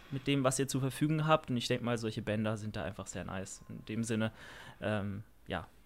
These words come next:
hast du noch ein bisschen was zu tun, die noch rauszuschicken, fertig zu machen, ähm, und zur Post zu bringen. Aber wie Görki es immer sagt, es ist alles aus einer Hand und er macht alles selbst. Und ich denk mal, das gehört sich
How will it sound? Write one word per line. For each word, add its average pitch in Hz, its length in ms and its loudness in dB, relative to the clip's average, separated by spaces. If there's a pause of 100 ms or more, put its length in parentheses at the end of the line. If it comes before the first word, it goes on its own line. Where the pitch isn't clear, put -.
(140)
hast - 220 -2
du 135 40 2
noch 120 160 4
ein 127 60 6
bisschen 127 260 4
was 117 200 6
zu 120 80 0
tun, 139 320 8
die 131 180 4
noch 123 160 4
rauszuschicken, 131 580 6
fertig 135 300 4
zu - 140 0
machen, 135 380 4 (500)
ähm, 113 280 2
und 117 80 -2
zur 127 140 0
Post 139 280 2
zu 120 100 4
bringen. 120 360 2
Aber 135 380 4 (500)
wie 127 120 -10
Görki 120 260 -2
es 117 140 -8
immer 120 240 0
sagt, 127 340 0
es 131 140 -12
ist - 280 -8
alles 139 280 4
aus - 160 -4
einer 123 240 6
Hand 139 260 6
und 127 80 -2
er 117 80 2
macht 123 220 0
alles 120 240 2
selbst. 120 340 2
Und 117 80 -2
ich 113 80 -2
denk 127 160 2
mal, 117 100 0
das - 220 0
gehört 110 220 2
sich - 260 -6